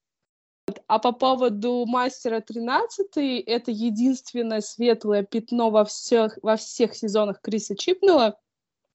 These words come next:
потому что актер, его зовут Саша Тхаван, по-моему, он ин-,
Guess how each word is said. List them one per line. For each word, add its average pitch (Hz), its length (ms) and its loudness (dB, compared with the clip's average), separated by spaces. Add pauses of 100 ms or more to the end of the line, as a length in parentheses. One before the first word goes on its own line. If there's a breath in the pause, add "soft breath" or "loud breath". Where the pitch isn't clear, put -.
(260)
потому 208 400 0
что 214 460 4 (760 loud breath)
актер, 240 640 2
его 220 300 -2
зовут 214 440 -4 (240)
Саша 220 580 -4
Тхаван, 320 600 -4
по-моему, 233 680 -4
он 202 180 -4
ин-, 190 120 -10